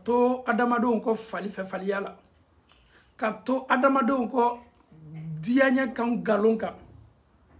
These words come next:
E, e danni n'i ka saya lafɛn kan, e k'i sɔn, e m'i sɔn.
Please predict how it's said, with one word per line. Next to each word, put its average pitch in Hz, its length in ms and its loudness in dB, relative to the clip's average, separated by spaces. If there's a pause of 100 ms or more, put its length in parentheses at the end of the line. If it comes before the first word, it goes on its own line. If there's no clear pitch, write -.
(460)
E, 240 60 2 (120)
e 294 160 4
danni 262 200 2
n'i 262 180 2
ka 277 120 0
saya 233 360 2
lafɛn 262 480 4
kan, 294 320 6 (1040)
e 233 160 -2
k'i 226 180 0
sɔn, 233 280 0
e - 20 -4
m'i 214 180 2
sɔn. 208 220 -6